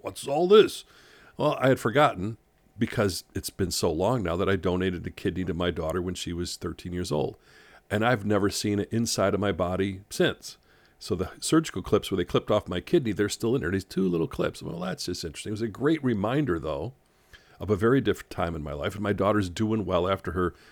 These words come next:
second transplant that she had. It'll be three years this January. She's doing great. Very blessed by that. Uh, lucky, for sure. Uh, and yet she does everything she needs to do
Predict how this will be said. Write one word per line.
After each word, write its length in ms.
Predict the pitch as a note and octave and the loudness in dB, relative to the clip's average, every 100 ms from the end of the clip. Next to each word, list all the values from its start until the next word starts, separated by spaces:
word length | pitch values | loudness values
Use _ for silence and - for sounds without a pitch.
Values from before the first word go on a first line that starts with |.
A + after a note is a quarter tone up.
| - | -14
second 420 | - - A#2+ F2+ | -2 2 4 2
transplant 580 | - F2 E2 - F2+ E2+ | -4 -4 -4 -6 -6 -4
that 120 | F#2 | -4
she 140 | - E2 | -4 -6
had. 300 | F2+ F2 F2+ _ - _ - | -2 -2 -4 _ -20 _ -6
It'll 160 | G2+ | -2
be 100 | G2 | 0
three 240 | F#2+ - G#2 | 0 0 2
years 240 | F2+ F2+ | 4 4
this 200 | E2 E2+ | 0 -4
January. 420 | - G2 F#2+ D#2+ | -2 0 0 0
She's 180 | D#2+ F2+ | -2 -6
doing 240 | E2 G#2 G#2+ | -4 -4 -2
great. 280 | D2 D#2 - _ _ _ _ - | -2 -4 -8 _ _ _ _ 6
Very 200 | A2 G#2 | 8 8
blessed 420 | F#2+ F#2+ - - | 6 2 2 -4
by 160 | D2+ | -4
that. 380 | D#2 D2 - - - _ _ _ - | -4 -6 -8 -12 -20 _ _ _ -14
Uh, 260 | F2 D2+ C#2+ - | -12 -10 -10 2
lucky, 520 | A2+ G#2 E2 C2+ - _ _ _ _ _ _ _ _ _ | 4 4 -2 -10 -14 _ _ _ _ _ _ _ _ _
for 120 | G#2 | -6
sure. 420 | - A2 F2 A1 - _ _ _ - | 0 2 2 0 -12 _ _ _ -14
Uh, 280 | F2+ D2 B1 _ _ _ _ _ _ _ _ | -8 -8 -8 _ _ _ _ _ _ _ _
and 200 | - G2+ | 0 2
yet 220 | G#2 G#2 - | 4 2 0
she 160 | - | -2
does 240 | G2 G2+ G2+ | 2 2 4
everything 340 | G#2 G#2+ G#2 | 2 2 0
she 180 | - F#2+ | -2 -4
needs 160 | F#2 | -4
to 80 | - | -4
do 280 | F2+ F#2 F#2 | -2 0 0